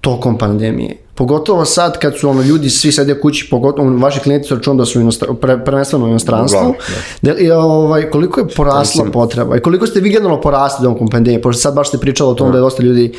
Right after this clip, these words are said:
Speaker 1: se baš zaposlilo sad ovih meseci.
Speaker 3: Pa, mislim, nama je cr-, cilj tržište, ovaj,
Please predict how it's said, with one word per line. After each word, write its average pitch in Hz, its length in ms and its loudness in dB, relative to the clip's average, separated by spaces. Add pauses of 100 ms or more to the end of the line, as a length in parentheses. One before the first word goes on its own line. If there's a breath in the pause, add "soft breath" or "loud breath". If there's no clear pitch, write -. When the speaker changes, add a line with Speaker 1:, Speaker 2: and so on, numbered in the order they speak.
(300 loud breath)
Speaker 1:
se - 160 -2
baš 123 160 0
zaposlilo 120 540 0
sad 104 300 -2
ovih 107 180 -2
meseci. 113 440 -2 (320)
Speaker 3:
Pa, 151 80 -2 (540)
mislim, 107 400 -2
nama 127 240 0
je 139 60 -2
cr-, 135 280 -2 (140)
cilj 120 240 0
tržište, 98 480 0
ovaj, 90 420 2